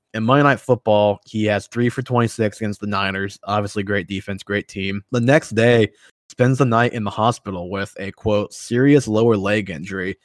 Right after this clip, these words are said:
And then the next, you know, el-, weeks eleven through seventeen, he only had twenty receptions for one sixty-four and two touchdowns. He only got more, only topped sixty yards receiving two times. Um, six of his first nine games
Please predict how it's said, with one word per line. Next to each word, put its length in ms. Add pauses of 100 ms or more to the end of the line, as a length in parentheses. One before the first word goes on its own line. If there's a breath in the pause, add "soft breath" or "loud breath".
And 220
then 220
the 60
next, 460
you 120
know, 140
el-, 360
weeks 320
eleven 440
through 140
seventeen, 800 (340)
he 80
only 200
had 160
twenty 240
receptions 580
for 140
one 200
sixty-four 840
and 340
two 140
touchdowns. 720 (100)
He 100
only 220
got 240
more, 260
only 280
topped 440 (160)
sixty 360
yards 340
receiving 460
two 220
times. 480 (120)
Um, 240
six 340
of 80
his 100
first 300
nine 320
games 420